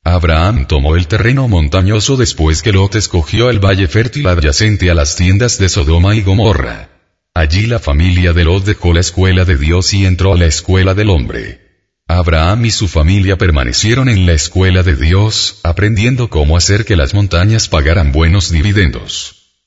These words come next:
Abraham se hizo muy rico, pero Lot muy pobre.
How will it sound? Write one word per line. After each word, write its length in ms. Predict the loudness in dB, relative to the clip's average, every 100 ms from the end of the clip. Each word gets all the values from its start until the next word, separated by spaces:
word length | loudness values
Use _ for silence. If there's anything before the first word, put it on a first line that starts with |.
| _ -4
Abraham 600 | -2 0 0 0 -2 -2
se 180 | 0
hizo 300 | 0 0 0
muy 180 | 2 2
rico, 600 | 0 -2 0 0 0 -2
pero 180 | -2 0
Lot 220 | 2 2
muy 240 | 0 0 -2
pobre. 840 | -2 -2 -4 -10 -16 _ _